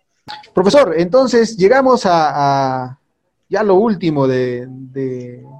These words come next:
de la época de Unión Deportiva Huanuquillo, en esa época de los setenta, los ochenta, y me parece que en el no-, en el noventa y tres es la última vez que Huanuquillo vuelve a subir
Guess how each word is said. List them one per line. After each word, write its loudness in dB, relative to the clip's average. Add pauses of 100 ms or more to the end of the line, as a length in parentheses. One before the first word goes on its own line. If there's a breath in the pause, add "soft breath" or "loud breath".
(120)
de -8
la -2
época -2
de -2
Unión -4
Deportiva -4
Huanuquillo, -2
en -6
esa -2
época -2
de 0
los -8
setenta, -6
los -6
ochenta, -8 (600)
y -4 (260)
me -6
parece -2
que -2
en -2
el -4
no-, -6
en -4
el 0
noventa -2
y -6
tres -2
es -10
la 0
última -4
vez -2
que -4
Huanuquillo -6
vuelve -6
a -4
subir -10